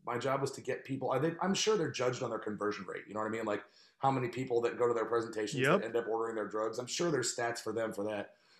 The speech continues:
Speaker 1: But that's a different world, and it's not my problem. I, I did think
Speaker 2: Mm-mm.
Speaker 1: that it was kind
Speaker 2: Not
Speaker 1: of
Speaker 2: my problem.
Speaker 1: I did
Speaker 2: I
Speaker 1: think
Speaker 2: do
Speaker 1: it
Speaker 2: miss
Speaker 1: was
Speaker 2: those dinners, though.
Speaker 1: I missed, I missed the revenue from the dinners. I do think it was a completely unethical thing,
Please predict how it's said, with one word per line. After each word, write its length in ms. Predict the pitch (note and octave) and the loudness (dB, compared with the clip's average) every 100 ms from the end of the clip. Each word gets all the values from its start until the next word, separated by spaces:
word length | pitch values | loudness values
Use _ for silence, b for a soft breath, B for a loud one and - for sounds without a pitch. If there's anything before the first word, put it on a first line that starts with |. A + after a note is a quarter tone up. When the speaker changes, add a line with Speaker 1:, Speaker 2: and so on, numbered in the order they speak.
| B | B
Speaker 1:
But 100 | C3 | 0
that's 200 | F#3 F#3 | 2 2
a 80 | A2+ | 0
different 360 | E3+ E3 C3+ | 2 2 2
world, 400 | C#3+ E3 F3+ E3+ - A2+ | 4 6 4 0 -8 -10
and 80 | G2+ | -8
it's 140 | G#2 | -4
not 220 | C3+ C3+ | -2 0
my 140 | B2+ A#2 | 0 0
problem. 400 | B2 G#2 F#2 F2 _ - - | 2 2 0 -8 _ -10 -4
I, 100 | - | 2
I 60 | F3 | 4
did 320 | D3+ E3+ C#3+ | 4 2 2
think 240 | D3 C3+ C#3 | 2 2 2
Speaker 2:
Mm-mm. 60 | |
Speaker 1:
that 120 | B2 A2 | 2 2
it 120 | A2+ | 2
was 160 | A#2+ A#2 | -2 0
kind 260 | C#3 C3+ | 2 2
Speaker 2:
Not 0 | |
Speaker 1:
of 60 | D#3+ | 0
Speaker 2:
my 120 | D#3+ | -2
problem. 500 | D3 C#3 B2 A#2 G#2+ | 0 2 2 -2 2
Speaker 1:
I 100 | B2+ | 2
did 180 | B2 C#3+ | 6 6
Speaker 2:
I 40 | D3+ | 8
Speaker 1:
think 80 | |
Speaker 2:
do 120 | G3 G3+ | 8 10
Speaker 1:
it 0 | |
Speaker 2:
miss 300 | G3 G3 G3 | 10 10 6
Speaker 1:
was 0 | |
Speaker 2:
those 320 | G3 F#3+ D3+ | 6 6 8
dinners, 440 | F3 F3 C#3+ A2+ | 8 8 8 6
though. 360 | B2 B2 A#2+ A2+ C3 | 4 4 4 2 0
Speaker 1:
I 80 | C3+ | 4
missed, 360 | E3 E3+ - | 4 4 2
I 80 | B2+ | 2
missed 220 | C#3+ D3+ | 2 4
the 80 | F3 | 4
revenue 320 | E3+ D#3+ D#3+ | 4 6 4
from 140 | D#3+ D#3 | 2 2
the 60 | |
dinners. 400 | C#3+ C3 B2 A#2+ | 4 4 4 2
I 140 | A#2 G#2+ | 0 2
do 220 | D#3 F3 | 6 6
think 240 | E3 D#3+ | 6 2
it 120 | D#3+ | 2
was 140 | A#2+ A2 | 0 -2
a 60 | |
completely 540 | - G#2+ - D#3 E3 D#3+ | -4 -6 0 2 4 4
unethical 540 | C#3+ C#3 C#3 D3 D3 | 4 2 0 0 0
thing, 340 | C#3 A2+ A2 | 4 4 2